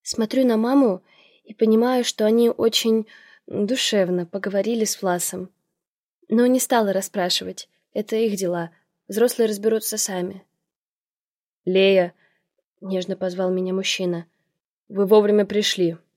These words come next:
Можем спуститься вниз». Честно говоря,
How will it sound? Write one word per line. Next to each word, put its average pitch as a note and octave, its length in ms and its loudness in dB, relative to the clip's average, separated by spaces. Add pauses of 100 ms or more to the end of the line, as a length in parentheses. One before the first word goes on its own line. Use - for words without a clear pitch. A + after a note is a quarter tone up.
(260)
Можем G3 340 4
спуститься - 560 -2
вниз». F#3 420 0 (960)
Честно G#3+ 380 -2
говоря, G3+ 480 -2